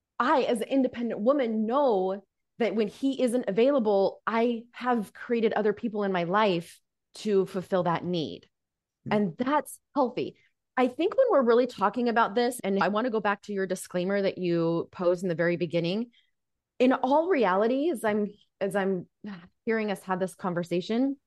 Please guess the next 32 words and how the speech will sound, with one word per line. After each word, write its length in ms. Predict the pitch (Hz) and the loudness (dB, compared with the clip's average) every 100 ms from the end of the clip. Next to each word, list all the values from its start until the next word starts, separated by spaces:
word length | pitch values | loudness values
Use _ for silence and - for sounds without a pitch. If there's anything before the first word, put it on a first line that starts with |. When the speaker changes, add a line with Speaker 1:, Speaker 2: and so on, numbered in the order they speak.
| _ _ _ _ _ _ _ _ - | _ _ _ _ _ _ _ _ -4
Speaker 1:
uh, 100 | 196 | -2
which 160 | 170 196 | 0 2
I 40 | |
love 240 | 180 170 | 2 2
when 120 | 190 185 | 0 -4
it's 140 | - | -6
just 180 | 175 - | -12 -4
so 160 | 180 175 | -4 -4
super 360 | - 180 185 | -4 -2 -2
raw 260 | 170 160 165 | 0 0 0
and 140 | 170 165 | 0 -4
just 200 | 170 - | -8 -10
real, 440 | 147 156 170 233 202 | -4 -2 0 -2 -4
I 40 | |
want 320 | 202 240 302 | 2 2 2
to 100 | 392 | -4
help 280 | 339 262 240 - | -4 -6 -6 -4
you 120 | 247 | 0
listeners 580 | 180 180 220 226 233 240 - | 0 -2 -2 -2 -2 -4 -4
understand 440 | 190 202 190 185 | -2 -2 -4 -4
what 120 | 170 | -4
healthy 440 | 175 190 175 185 165 | -6 -8 -4 -4 -2
looks 320 | 151 - - | -4 -6 -8
like. 160 | 113 - _ _ _ _ _ _ _ | -8 -8 _ _ _ _ _ _ _
Speaker 2:
Yes. 440 | 123 120 - - _ _ _ - | -4 -2 -8 -12 _ _ _ -2
Speaker 1:
And 140 | 240 233 | 0 4
let's 220 | 247 - | 2 0
just 200 | 311 285 | -6 -6
start 320 | - 226 196 | -2 0 0
there, 300 | 156 151 - 156 | 0 0 -2 -2
because 400 | 233 247 254 233 - - | -4 2 2 2 -2 -8
Speaker 2:
Yes. 160 | 196 | -10